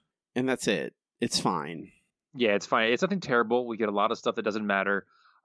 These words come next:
Speaker 2: Uh, but thankfully, this is where we go to commercial and come back into something that gets a little better. Um, <laughs> little bit.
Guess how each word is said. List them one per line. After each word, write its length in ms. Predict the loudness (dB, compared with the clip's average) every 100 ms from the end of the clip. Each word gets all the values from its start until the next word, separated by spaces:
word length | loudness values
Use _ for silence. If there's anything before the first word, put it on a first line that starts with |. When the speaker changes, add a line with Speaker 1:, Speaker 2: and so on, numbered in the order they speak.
| -2
Speaker 2:
Uh, 280 | 0 0 -4 -12 _ _ _ -20 -6
but 120 | -6 -2
thankfully, 540 | -2 -2 -4 -6 -4 -6
this 120 | -4
is 60 |
where 100 | -4
we 60 | 0
go 100 | 0
to 60 | 0
commercial 440 | 0 0 0 -4
and 100 | -4
come 140 | -2
back 200 | 0 -2
into 120 | -4 -8
something 320 | -6 -4 -2
that 160 | -4 -4 -18 -20 -20 _ _ -20 -2
gets 240 | -2 -2 -2
a 80 | -2
little 400 | 2 2 2 0
better. 360 | -4 -4 -8 -12 -4
Um, 600 | 0 2 0 -2 -4 -6 -10 _
<laughs> 160 | -14 -14 _ _ _ _
little 200 | -2 0
bit. 220 | -2 -6